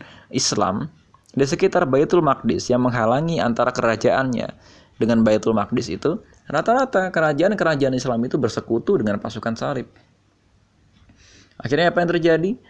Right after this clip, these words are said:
Karena mereka itu bersekutu dengan pasukan soli-, salib, persis seperti Abdullah bin Ubay bin Salul, mereka menghalang-halangi upaya Salahuddin Al-Ayyubi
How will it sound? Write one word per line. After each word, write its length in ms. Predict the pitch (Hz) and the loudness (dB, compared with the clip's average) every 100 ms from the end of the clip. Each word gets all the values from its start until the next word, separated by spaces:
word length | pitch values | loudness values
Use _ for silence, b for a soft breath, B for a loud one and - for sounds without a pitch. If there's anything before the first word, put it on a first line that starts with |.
| b b b _ | b b b _
Karena 280 | 131 143 151 | -2 0 2
mereka 240 | 156 156 | 2 2
itu 160 | 156 151 | 0 2
bersekutu 480 | 139 151 160 180 175 | 0 0 -2 -2 0
dengan 240 | 139 131 | 0 -2
pasukan 400 | 123 120 113 113 | -4 -6 -4 -4
soli-, 320 | 53 - - | -4 -6 -8
salib, 320 | - 104 113 - _ - - - | -4 -2 -2 -6 _ -20 -20 -4
persis 320 | 196 190 233 | -4 0 -2
seperti 400 | - 160 160 147 | -2 -4 -2 0
Abdullah 320 | 120 127 139 113 | 0 0 0 2
bin 160 | 107 | 0
Ubay 240 | 107 110 110 | 2 2 2
bin 80 | |
Salul, 400 | 107 156 147 135 - B B B | 0 0 0 -2 -6 B B B
mereka 240 | - 127 147 | -6 -2 0
menghalang-halangi 960 | 143 110 101 104 104 113 131 170 170 | 0 0 0 0 0 0 0 0 -2
upaya 320 | 123 - 117 117 | -2 -2 -2 -2
Salahuddin 560 | 110 101 117 127 147 | -2 -2 0 0 0
Al-Ayyubi 720 | - 101 - 170 135 104 104 | -2 -2 0 2 0 0 -4